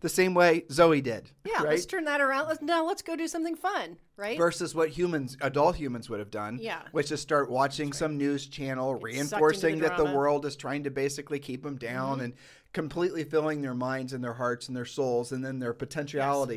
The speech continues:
Speaker 2: Yes.
Speaker 1: with nothing other than lead weights that are gonna pull 'em to the bottom
Speaker 2: That's
Speaker 1: of the
Speaker 2: it.
Speaker 1: ocean emotionally.
Speaker 2: Yes, and I have a couple of other examples from coaching calls that I've been on today. And contrasting what I have seen on some,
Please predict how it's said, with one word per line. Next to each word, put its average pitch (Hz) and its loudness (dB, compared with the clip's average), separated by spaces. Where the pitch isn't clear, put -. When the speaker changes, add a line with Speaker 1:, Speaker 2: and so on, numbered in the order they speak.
Speaker 2:
Yes. - -
Speaker 1:
with 139 -4
nothing 139 -4
other 131 -2
than 120 -4
lead 131 -2
weights 127 -4
that 123 -8
are 117 -6
gonna 113 -6
pull 123 -2
'em 117 -6
to 120 -8
the 107 -8
bottom 127 2
Speaker 2:
That's 120 -4
Speaker 1:
of 113 -4
the 113 -2
Speaker 2:
it. 110 -2
Speaker 1:
ocean 90 -12
emotionally. 135 -4
Speaker 2:
Yes, 226 -2
and 214 -8
I 233 -2
have 262 -2
a 269 -4
couple 320 -6
of 240 -2
other 247 0
examples 190 -10
from 165 -12
coaching 160 -14
calls 151 -10
that 160 -12
I've 147 -14
been 151 -18
on 143 -16
today. 180 -8
And 202 -8
contrasting 240 -4
what 208 -4
I 208 -2
have 196 -10
seen 302 -6
on 208 -8
some, 208 -6